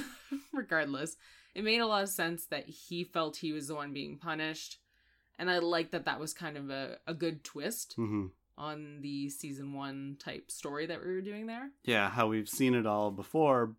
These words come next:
Speaker 2: but slightly different.
Speaker 1: Yeah, and different enough to still be interesting and for us to want to see how things are gonna play out
Speaker 2: Mm-hmm.
Speaker 1: with these two characters.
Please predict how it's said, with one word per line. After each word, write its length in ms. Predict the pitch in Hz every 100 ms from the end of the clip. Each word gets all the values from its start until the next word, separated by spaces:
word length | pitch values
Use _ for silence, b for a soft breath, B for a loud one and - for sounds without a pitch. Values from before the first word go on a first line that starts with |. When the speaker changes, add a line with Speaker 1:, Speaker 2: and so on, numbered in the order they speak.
| -
Speaker 2:
but 280 | 110 - - _ -
slightly 340 | 110 95 98
different. 420 | 85 - 67 - - b b b
Speaker 1:
Yeah, 360 | 277 294 139 101 -
and 280 | 247 233 202 _
different 360 | 269 277 302 277
enough 300 | 233 202 196
to 160 | 220 160 _ -
still 240 | - 202
be 100 | 175
interesting 1080 | - 175 180 180 - - 170 160 160 160 - -
and 640 | 151 147 143 139 139 143 - b b b b
for 140 | - 143
us 160 | 165 -
to 100 | 165
want 260 | 156 151
to 60 | 151
see 260 | - 160
how 520 | 160 - 156 147 143 -
things 260 | 147 147 143
are 40 |
gonna 160 | 143 127
play 240 | - 104
out 220 | 101 - - -
Speaker 2:
Mm-hmm. 160 | 107 104
Speaker 1:
with 80 | 95
these 180 | 151 -
two 140 | 139
characters. 580 | - 131 - - -